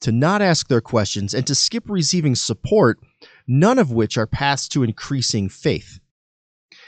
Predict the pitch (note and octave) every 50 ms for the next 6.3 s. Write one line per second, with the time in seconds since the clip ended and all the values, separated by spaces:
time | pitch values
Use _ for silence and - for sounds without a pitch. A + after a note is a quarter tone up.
0 | - C3 - - C#3 D#3 F#3 C4 - B3 F#3+ C3+ A2+ D#3 D3 D#3+ F#3+ - - A#2
1 | - - - - - G3 G#3+ A3+ G3+ - - - A#2 A2+ - - A2+ - - -
2 | - G3+ A3 F3 A2+ F2+ E2+ F#2 - - - _ _ _ _ - B2+ - E3 F3+
3 | - G3+ F#3+ B2+ G#2+ F#2+ F#2 C#3+ F3+ G#3 G3 E3 B2+ - G2 E2+ - _ _ _
4 | _ _ - G#2+ A2 G#2+ D#3 E3+ F3+ F#3 F3+ E3 D#3 C#3 - - - D3+ C#3+ C#3+
5 | C#3 - - - C#3 D#3 D#3+ D#3+ C#3+ B2 A2+ - A#2+ A2 G#2 B2 A2+ G2 G2 G2+
6 | C3+ B2 A2+ F#2 - -